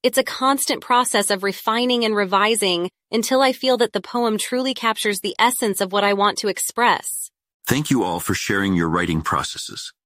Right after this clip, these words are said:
Speaker 2: It's wonderful to see how diverse and unique your approaches are, yet you all share a deep love for poetry.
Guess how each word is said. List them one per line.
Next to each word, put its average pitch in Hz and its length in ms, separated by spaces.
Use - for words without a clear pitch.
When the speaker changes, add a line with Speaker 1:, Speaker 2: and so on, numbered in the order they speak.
Speaker 2:
It's - 180
wonderful 143 380
to 95 100
see 90 280
how 90 180
diverse 90 500
and 90 160
unique 92 360
your 82 160
approaches 80 440
are, 69 360
yet 107 160
you 98 220
all 104 160
share 92 380
a - 120
deep 101 340
love 80 220
for 85 160
poetry. - 560